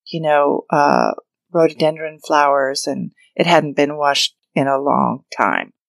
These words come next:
So we pull up to the car wash, no one there. We just pull right in, and out steps this young man.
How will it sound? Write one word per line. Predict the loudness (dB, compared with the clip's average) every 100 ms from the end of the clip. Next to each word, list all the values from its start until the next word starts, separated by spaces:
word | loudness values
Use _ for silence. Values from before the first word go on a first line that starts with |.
| _ _
So | 0 2 4
we | 2
pull | 4 4
up | 4 0
to | -4
the | -4
car | 2 2 2
wash, | 0 -2 -6 -8
no | -8 -4
one | 0 0 2
there. | 0 0 -2 -4 _ _ -18
We | -16 -14 -12
just | -12 -10
pull | -6 -2
right | 0 0 0
in, | -4 -6 -10 _ _ -6
and | 0
out | 2 2 0
steps | -2 2 2 0 -8 -6
this | -6 -2
young | -2 -2 -2
man. | 0 2 0 -4